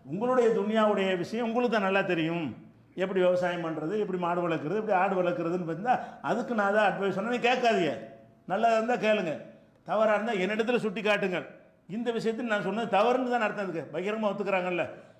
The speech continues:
அது உங்களால தான் அது போ-, போன உடனே என்னாலலாம் போகல, இந்த வருஷம் அப்படி ஏதோ ஆகிப்போச்சு, சூழ்நிலை அப்படி ஆகிப்போச்சுன்னு ஏதாவது ஒரு காரணம் சொல்லலாம்ல, சமாளிக்கலாம். அது ரசூலுல்லாஹ் என்ன செய்றாங்க,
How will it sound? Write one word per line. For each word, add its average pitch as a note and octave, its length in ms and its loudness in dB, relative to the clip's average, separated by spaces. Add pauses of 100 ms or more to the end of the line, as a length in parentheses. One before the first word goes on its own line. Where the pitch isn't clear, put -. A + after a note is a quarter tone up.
(300)
அது D3+ 160 -10
உங்களால F3 500 -2
தான் A3 120 -2
அது G3+ 100 -2
போ-, F3 380 -4 (100)
போன F3 180 -6
உடனே F#3+ 260 -2 (320)
என்னாலலாம் A3 540 -2
போகல, F#3+ 280 4
இந்த F3 140 2
வருஷம் G3+ 340 4
அப்படி G3 180 2
ஏதோ G3+ 140 2
ஆகிப்போச்சு, F3 480 0 (460)
சூழ்நிலை A3 320 -4
அப்படி F#3 180 0
ஆகிப்போச்சுன்னு F3+ 500 -2
ஏதாவது G#3+ 200 2
ஒரு F#3 80 -2
காரணம் G3+ 340 0
சொல்லலாம்ல, F#3+ 420 0 (420)
சமாளிக்கலாம். G#3 680 -2
அது E3+ 180 -8
ரசூலுல்லாஹ் A#3+ 260 -4
என்ன G3 140 -2
செய்றாங்க, F#3 320 2